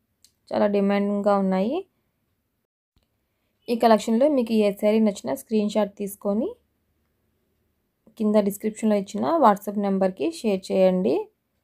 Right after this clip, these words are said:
స్టాక్ అవైలబుల్ ఉందో లేదో కనుక్కున్న తర్వాత మీకు ఉంది అనుకుంటే చెప్తాము. అప్పుడు మనీ పే చేస్తే మీకు కొరియర్ చేసేస్తాము. ఇది ఇంకొక కలరు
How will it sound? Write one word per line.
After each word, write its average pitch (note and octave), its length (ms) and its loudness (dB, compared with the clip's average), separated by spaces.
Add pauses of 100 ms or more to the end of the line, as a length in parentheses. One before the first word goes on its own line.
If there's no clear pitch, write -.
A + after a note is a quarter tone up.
(220)
స్టాక్ G#3+ 380 0 (220)
అవైలబుల్ G3+ 440 2
ఉందో G3 240 0
లేదో G3 320 2
కనుక్కున్న F#3+ 500 -4
తర్వాత F#3+ 420 2 (100)
మీకు A#3 320 -4
ఉంది G3 480 0
అనుకుంటే G3+ 540 0 (1120)
చెప్తాము. G3+ 600 0
అప్పుడు A3 220 0
మనీ F#3+ 260 2
పే G3 180 -6
చేస్తే F#3 440 -6
మీకు A#3+ 340 -4
కొరియర్ G3 340 0
చేసేస్తాము. F#3 680 -2 (2750)
ఇది A3 200 2
ఇంకొక A3+ 340 -4
కలరు F#3+ 360 2